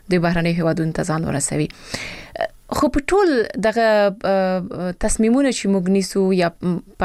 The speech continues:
اړه یې باندې فکر کوو، که بیرته د توخي صاحب پوښتنې ته راشم، کله چې یو څوک ځوانېږي په دغه مرحله کې، آه، هغه دغسې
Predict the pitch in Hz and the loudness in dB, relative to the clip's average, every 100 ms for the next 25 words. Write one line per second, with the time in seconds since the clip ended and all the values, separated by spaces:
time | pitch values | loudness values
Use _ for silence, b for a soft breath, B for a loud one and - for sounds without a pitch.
0 | 190 190 180 175 175 - 254 247 190 - | 2 2 2 0 0 -2 -2 0 -2 -2
1 | 175 220 B B B _ 254 285 302 220 | 0 0 B B B _ -2 0 0 -2
2 | 233 226 285 226 175 - 170 165 165 165 | -2 0 0 0 -2 -8 -4 -2 0 0
3 | 165 160 165 B B - 294 269 226 - | -2 -4 -4 B B -2 0 2 0 2
4 | 330 233 _ - - - 185 196 208 247 | 0 0 _ -20 -16 -2 2 2 2 0
5 | 185 190 165 170 b b - 233 262 240 | -2 -4 -6 -6 b b -4 0 2 2
6 | 208 185 175 170 170 185 208 262 B B | 2 2 2 0 0 0 0 0 B B
7 | B B 180 190 190 190 185 - - 214 | B B 0 2 4 2 -2 -18 -6 -2
8 | 240 285 269 254 254 247 | 0 0 0 -2 0 -2